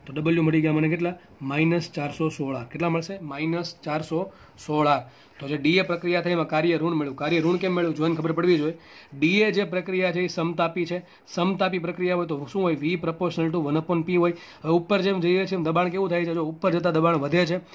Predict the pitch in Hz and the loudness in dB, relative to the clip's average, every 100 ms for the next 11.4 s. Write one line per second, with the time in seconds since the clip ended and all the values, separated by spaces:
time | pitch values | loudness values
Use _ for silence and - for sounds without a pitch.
0 | - - 175 175 165 165 160 147 180 202 | -12 -8 0 2 4 4 4 4 2 -2
1 | - - - 175 185 175 180 165 156 160 | -10 -16 0 2 4 4 4 2 -4 -6
2 | - 196 175 165 151 165 170 180 185 160 | -2 0 0 0 2 4 4 4 4 2
3 | 151 - 165 135 143 135 180 180 180 185 | 0 -2 -2 -2 -6 -4 -2 0 -2 -4
4 | 143 - 175 175 156 165 214 214 - - | -4 -6 -2 0 2 2 0 -2 -16 -10
5 | 139 165 165 160 147 165 - 190 156 143 | -4 -2 0 0 0 -4 0 2 2 0
6 | 147 - 156 160 170 160 143 160 - 147 | -4 0 2 2 2 2 0 -4 -14 -2
7 | 156 135 123 135 147 165 170 160 160 147 | 0 0 -4 -8 -4 -2 0 2 2 0
8 | 165 - _ - 139 156 160 160 143 143 | -6 -12 _ -14 -4 0 0 -2 -2 -4
9 | 131 - - - 135 170 175 170 165 170 | -6 -14 -20 -16 -4 0 0 0 -2 -2
10 | 165 170 180 185 151 - - - - 151 | 0 0 2 2 2 -4 -20 -16 -6 -4
11 | 170 - - - | -4 -6 -12 -14